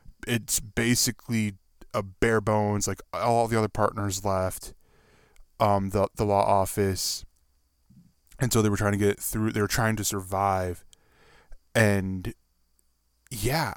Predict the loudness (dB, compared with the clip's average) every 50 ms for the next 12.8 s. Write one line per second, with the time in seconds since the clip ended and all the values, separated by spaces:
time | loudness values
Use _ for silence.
0 | -10 -4 -2 0 2 4 4 4 2 0 0 -4 -6 -8 _ -2 2 2 2 2
1 | 0 -4 -4 -2 2 4 4 4 4 2 0 -2 -2 -2 -4 -8 -14 -18 -20 -20
2 | -20 -10 -6 -2 -2 0 0 0 -2 -2 -2 0 0 0 0 -2 -2 -2 0 0
3 | 0 0 0 -2 -2 -2 -2 -2 0 0 0 0 0 0 0 0 0 -4 -8 -10
4 | -4 0 2 2 2 2 0 -4 -2 0 0 0 -2 -4 -4 -4 -4 -6 -8 -12
5 | -14 -16 -20 -20 _ _ _ _ _ _ _ _ _ _ -4 2 2 4 4 4
6 | 4 4 4 2 0 -2 -14 -20 -6 0 0 0 2 2 0 -2 -2 -4 -2 0
7 | 0 2 2 0 0 0 0 -2 -4 -6 -8 -6 -2 0 0 0 0 -2 -4 -6
8 | -4 -4 -4 -4 -2 -2 -2 -2 -2 -4 -4 -4 -4 -4 -6 -10 -16 -20 -20 -20
9 | -20 -12 -12 -6 -2 -2 -2 -2 -2 -4 -2 0 0 -2 -2 -4 -6 -6 -8 -6
10 | -6 -4 -4 -2 0 0 0 0 0 -2 -4 -2 -2 -2 0 0 -2 -4 -4 -4
11 | -4 -2 0 0 0 0 -2 -4 -4 -4 -2 -2 -2 -2 -4 -8 -16 -18 -20 -20
12 | -20 -20 -20 -8 -4 -4 0 0 0 0 0 0 2 0 0 0